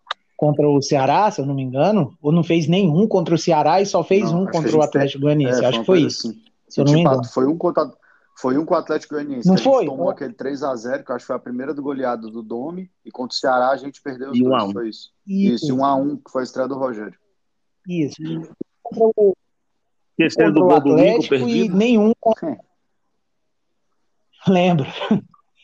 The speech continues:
Speaker 1: E nenhum contra o Ceará. Então, assim, eu acho que a gente já errou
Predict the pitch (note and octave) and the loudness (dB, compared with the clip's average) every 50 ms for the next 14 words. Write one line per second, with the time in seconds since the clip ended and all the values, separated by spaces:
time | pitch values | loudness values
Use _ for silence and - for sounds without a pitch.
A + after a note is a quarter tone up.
0 | _ _ _ _ - F#3+ F#3 F#3+ G3+ A3+ B3 A#3 G#3 G#3+ A3 A3+ A#3 A3+ A3+ A3+ | _ _ _ _ 0 4 4 6 4 4 4 2 4 4 2 2 4 2 2 2
1 | A3+ A3+ A#3 A3+ A3+ A3+ A3+ A3+ A3+ A3+ A3 G#3+ G3+ G#3 - G#3+ A3 G3+ F3 D3+ | 2 2 4 4 4 6 4 4 4 4 4 2 2 2 0 0 2 2 2 2
2 | D3 C#3+ F#3 G#3 A3 G3+ G3 D#3+ D3+ D3+ E3 E3 - G3 F#3 F3 G3+ G#3+ F#3+ G#3 | 2 2 2 2 2 2 2 2 4 2 2 0 0 0 0 2 2 2 2 4
3 | A3 G#3+ F#3 C#3+ C#3+ E3 F#3 F#3+ D#3+ - - | 4 4 4 2 2 2 2 2 2 0 -4